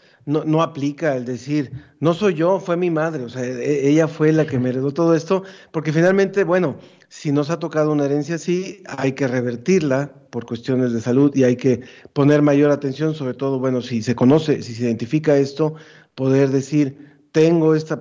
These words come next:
eh, propensión por, eh, por haber tenido una madre obesa", por ejemplo, y entonces me toca, eh, cuidarme al doble, ¿no? Y, y más ahora que lo estamos viendo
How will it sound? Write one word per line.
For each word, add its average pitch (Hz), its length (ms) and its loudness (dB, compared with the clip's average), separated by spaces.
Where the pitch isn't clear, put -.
eh, 135 260 -4
propensión 131 800 -2
por, 135 220 -4
eh, 123 140 -2
por 127 200 -6
haber 135 240 0
tenido 131 360 0
una 127 140 0
madre 120 240 0
obesa", 156 360 0
por 120 120 -10
ejemplo, 151 480 -4
y 135 120 2
entonces 147 520 0
me 139 140 0
toca, 160 580 -2
eh, 143 180 -6
cuidarme 151 540 2
al 135 120 -6
doble, 120 440 -4
¿no? 175 240 -4
Y, 131 180 -6
y 127 160 -6
más 156 300 0
ahora 143 280 -2
que 135 100 -8
lo 123 40 -6
estamos 139 360 -4
viendo 143 400 2